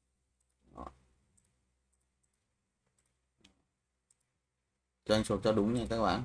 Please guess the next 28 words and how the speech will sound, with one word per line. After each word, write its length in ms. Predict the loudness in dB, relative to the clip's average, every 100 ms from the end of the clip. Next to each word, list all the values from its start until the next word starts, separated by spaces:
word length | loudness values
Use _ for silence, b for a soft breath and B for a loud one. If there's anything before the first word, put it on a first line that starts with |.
| -4
không 200 | -2 0
là 360 | 0 -2 -2 -4 -2
toe 240 | 2 4 4
luôn 180 | -2 -4
á. 80 | -8 _ _ _ _ _ _ _ _ _ _ _ _ _ _ _ _ _ _ _ _ _ _
Đó, 320 | -8 -4 -4 -6 -14 _ -12
sau 260 | -6 -6 -2
khi 200 | -2 -2
làm 200 | -4 -4
xong 200 | -4 -4
thì 140 | -4
nó 280 | -4 -4 -4
sẽ 180 | -4 -4
ok 220 | -4 -2
rồi 340 | 0 0 -2
ha. 180 | -2 -4 -6 _ _ _ _ _ _ 0
Rồi, 260 | 4 4 4
tiếp 180 | 0 -2 _ 2
tục 260 | 6 6 2 _ _
chúng 220 | -4 -2
ta 200 | -2 -2
sẽ 180 | 0 -2
vào 240 | 0 -2 -2
cái 140 | -6
chức 240 | -6 -4 -2
năng 380 | 0 0 0
là 300 | 0 -2 -2
slip 380 | 0 0 0 -2